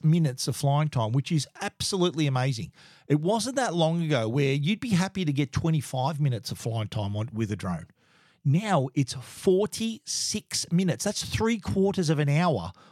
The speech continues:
on a single battery. That's remarkable. Of course, the Air is a lot bigger than the Mini, so you get a bigger battery. But still, th-, th-, this improvement with the Air three is a forty-eight percent improvement on last year's model.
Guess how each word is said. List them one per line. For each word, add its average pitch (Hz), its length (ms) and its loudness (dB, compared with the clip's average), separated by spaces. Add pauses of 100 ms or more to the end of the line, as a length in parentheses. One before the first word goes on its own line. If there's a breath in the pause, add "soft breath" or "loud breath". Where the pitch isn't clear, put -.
on 139 160 4
a 135 40 2
single 185 520 2
battery. 151 460 -2 (320 soft breath)
That's 151 200 2
remarkable. 135 520 0
Of 110 100 -12
course, 160 300 0 (320 soft breath)
the 139 180 4
Air 156 320 2
is 127 140 -2
a 131 40 0
lot 127 200 2
bigger 135 180 2
than 117 140 -2
the 113 80 -2
Mini, 131 260 0
so 127 180 0
you 131 120 0
get 135 180 2
a 120 60 -2
bigger 120 300 0
battery. 147 500 -4 (260 loud breath)
But 139 160 -2
still, 196 500 0 (320 loud breath)
th-, 185 160 4
th-, 160 320 -2
this 202 340 -2
improvement 180 680 2
with 160 160 0
the 151 220 0
Air 160 240 0
three 143 540 -2 (280 loud breath)
is 139 180 4
a 139 140 2
forty-eight 208 1080 -2
percent 170 500 0
improvement 165 640 2
on 139 160 2
last 170 380 -2
year's 120 160 -2
model. 95 300 -6